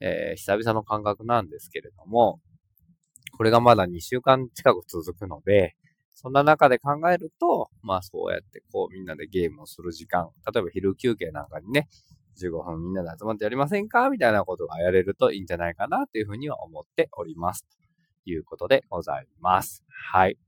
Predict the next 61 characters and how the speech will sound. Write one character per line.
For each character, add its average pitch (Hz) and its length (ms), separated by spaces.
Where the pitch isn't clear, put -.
<coughs> - 540
と 131 60
い 135 40
う 135 60
こ 117 100
と 98 140
で、 - 180
今 90 120
日 - 20
は、 78 160
う 104 60
ん、 95 140
あ 82 180
の 78 120
ー、 92 60
ぜ 98 160
ひ - 240
ゲ 92 200
ー - 20
ム 80 120
を 82 60
や 78 120
っ - 40
て - 380
職 90 320
員 85 120
間 78 260
を 78 160
円 92 160
滑 92 100
に 87 120
進 90 260
め 82 120
て 90 100
み 104 120
て 165 80
は 151 140
い 107 80
か 110 120
が 101 100
で 95 100
し - 120
ょ 92 60
う 92 40
か、 - 180
み 123 60
た 123 100
い 123 40
な 113 100
話 104 280
を 170 60
さ 123 160
せ - 80
て 92 140
い 87 60
た 82 120
だ 80 140
き 80 240
ま 98 160
し - 80
た。 - 140